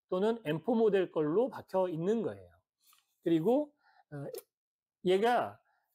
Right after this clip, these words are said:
음, 오십 정 정도만 만들어진 모델인데, 만들어진 이유는, 어, 콜트에서, 아말라이트에서 콜트로 이 에이알 십육, 에이알 십오가 넘어간 다음에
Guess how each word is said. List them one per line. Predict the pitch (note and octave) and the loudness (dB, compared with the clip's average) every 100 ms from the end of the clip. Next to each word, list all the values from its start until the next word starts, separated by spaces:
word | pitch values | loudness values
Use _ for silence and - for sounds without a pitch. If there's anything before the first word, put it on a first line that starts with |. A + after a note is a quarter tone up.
| _ | _
음, | C#3 C#3 C3+ C3 C3+ | -16 -14 -14 -14 -8
오십 | G4 F3 A#3 E4+ - | 0 2 4 0 0
정 | E4+ D#4 | 0 2
정도만 | B3+ A#3 G3+ F#3 D#3 | 2 2 2 0 0
만들어진 | B2+ C#3 D3+ C#3 C#3+ | -2 -2 -2 -2 -4
모델인데, | C#3+ D3+ D3+ B2+ C3 D#3+ A#2+ E3+ G3+ | -2 0 0 -2 -4 -6 -6 -8 -6
만들어진 | F#3+ D#3+ F3+ F3+ F#3+ D#3+ | -4 -4 -2 -2 -2 -6
이유는, | C#3 C#3+ G#3 E3 A#2 _ _ _ _ _ | -6 -6 -8 -12 -18 _ _ _ _ _
어, | C3+ C3 B2+ B2 B2 D3+ | -14 -12 -12 -12 -14 -8
콜트에서, | - D#4 D#4 D#4+ C4+ B3+ A#3 A3 | 0 0 2 2 2 2 2 4
아말라이트에서 | C3+ C3 F#3 A3+ A#3 - G#3 D#3 E3+ | 2 2 2 2 2 0 -4 -2 -2
콜트로 | E3+ B3+ - F3+ E3 A#3 - _ _ _ - | -2 -6 -4 -4 -2 -4 -10 _ _ _ -12
이 | D3 D3 - | -8 -6 0
에이알 | E3 G3+ F#3+ D3+ D3 F4+ | 2 2 2 0 -4 -8
십육, | - G#3+ G3+ F#3+ F3 E3 F#3+ - | -6 -2 2 4 2 -2 -6 -2
에이알 | E3+ F#3+ F3+ | 2 2 0
십오가 | G3 E3+ D#3+ D3+ | 0 0 2 2
넘어간 | C#3 E3 F3 F3 | 0 0 -2 -4
다음에 | D#3+ A#2+ A#2+ F#3+ B2 | -2 -2 -2 -6 -8